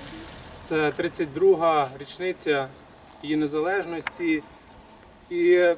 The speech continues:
маємо обов'язку сьогодні згадувати, згадувати ту робочу ніч дев'яносто першого року Верховної Ради, пленарного засідання, коли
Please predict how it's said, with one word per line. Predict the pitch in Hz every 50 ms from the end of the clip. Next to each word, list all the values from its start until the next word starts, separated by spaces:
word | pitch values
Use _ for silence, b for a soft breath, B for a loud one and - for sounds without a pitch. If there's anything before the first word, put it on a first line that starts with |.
| - - - -
маємо | 147 180 220 233 226 226 220 214
обов'язку | 202 - 220 233 233 220 - - 202
сьогодні | - 208 202 185 202 190 185 180
згадувати, | 160 143 143 131 170 190 185 147 147 139 127 120 - 135 127 117 - - -
згадувати | 135 - - 196 214 214 202 190 185 190 180 - - 180 180 170 165 165 160 B B B B B B B - - -
ту | 381 392 392
робочу | 381 370 - 392 403 - - -
ніч | - - 392 415 - - - - 180 160 156 151 143 - - - - - - -
дев'яносто | 156 160 165 175 190 202 185 - - 165
першого | - - 185 190 185 - - 175 160 160
року | 160 170 185 175 - 170
Верховної | 147 151 143 127 - 175 175 170 170 165 160 156 151 156 160
Ради, | 175 180 180 147 156 143 -
пленарного | - 156 156 160 160 156 160 156 147
засідання, | 143 147 - - 180 170 147 151 151 147 143 135 -
коли | 156 156 160 165 165 160 151